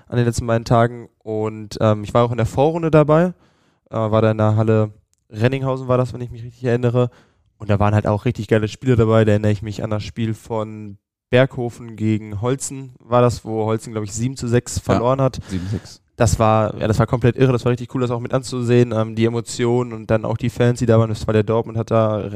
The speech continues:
Speaker 1: war da auch in der Halle, ist auch weitergekommen an dem Tag dann und hat auch relativ viel, ähm,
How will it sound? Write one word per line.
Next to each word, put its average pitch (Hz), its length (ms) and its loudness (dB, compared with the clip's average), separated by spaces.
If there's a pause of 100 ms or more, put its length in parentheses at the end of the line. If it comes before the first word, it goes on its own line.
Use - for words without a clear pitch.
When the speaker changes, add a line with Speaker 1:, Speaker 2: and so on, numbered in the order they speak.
Speaker 1:
war 110 140 0
da 107 80 6
auch 117 140 2
in 135 60 -4
der 120 100 4
Halle, 123 220 6 (840)
ist 117 160 -6
auch 110 160 -2
weitergekommen 123 640 2
an 120 100 -4
dem 120 140 -2
Tag 120 280 2
dann 117 420 -2
und 110 400 -8
hat 110 100 -2
auch 110 160 0
relativ 117 320 2
viel, 110 420 0
ähm, 104 440 -6